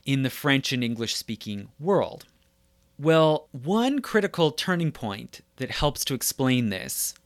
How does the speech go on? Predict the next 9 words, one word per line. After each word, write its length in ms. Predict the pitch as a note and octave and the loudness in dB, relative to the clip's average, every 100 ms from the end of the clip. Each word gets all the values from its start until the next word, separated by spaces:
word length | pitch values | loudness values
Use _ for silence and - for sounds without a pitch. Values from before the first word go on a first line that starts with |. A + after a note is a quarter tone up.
| - | -4
is 160 | B2 | -2
the 100 | B2 | 0
Norman 600 | C3 C#3 D3+ D#3+ D#3 D#3+ - | 2 4 6 6 4 2 0
invasion 800 | B2+ A#2+ A#2 A#2 G#2+ A2 G2+ - | 0 2 2 2 0 -2 -6 -6
of 100 | A2+ | -8
England 540 | A2 G#2+ G2+ G2 - - _ _ _ _ | -4 -4 -4 -6 -10 -20 _ _ _ _
in 160 | B2+ A#2 | -4 -2
ten 380 | - B2 A2 A2 | 0 0 0 0
sixty-six. 960 | - - - G#2 - F3 - - - | -2 -4 -8 -6 -2 0 -2 -6 -10